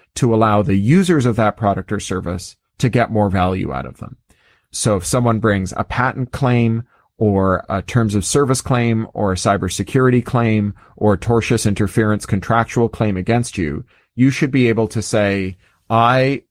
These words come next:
made a product that improved the lives of the people who used this aggrieved party's product. I should therefore be immunized from any legal liability." And courts should be able to assess that defense. And if it is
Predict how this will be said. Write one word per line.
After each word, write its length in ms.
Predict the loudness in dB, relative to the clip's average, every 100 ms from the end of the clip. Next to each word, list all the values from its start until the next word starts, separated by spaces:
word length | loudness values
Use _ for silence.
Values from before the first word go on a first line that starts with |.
| -6
made 320 | 0 2 2
a 60 | 0
product 580 | 0 2 2 0 -2 -4
that 120 | -2
improved 920 | -2 -6 -4 0 4 4 2 -2 -2
the 100 | -2
lives 460 | 2 2 2 0 -2
of 80 |
the 80 | -6
people 380 | -4 -4 -2 -2
who 120 | 0
used 640 | 0 2 0 -2 -6 -12 _ _ _ _ _
this 300 | 0 0 0 -4
aggrieved 440 | -2 2 2 2 0
party's 400 | -2 0 0 0
product. 540 | -2 -2 -2 -6 -14 _ _ _ _
I 220 | 0 2
should 280 | 0 0 0
therefore 640 | 2 2 2 0 2 0
be 220 | 0 -2 0
immunized 600 | 0 2 2 0 -2 -2
from 160 | -2
any 160 | 0 0
legal 280 | -2 -2 -2
liability." 640 | -2 -2 -2 -4 -4 -8
And 180 | -8 -6
courts 340 | 0 0 0
should 180 | -4 0
be 100 | 2
able 180 | 2 0
to 140 | 0
assess 400 | -2 0 0 0
that 200 | -2 -2
defense. 520 | -2 -2 -2 -2 -8 -18 -20 _
And 180 | -2 2
if 160 | 2 2
it 120 | 2
is 240 | 2 2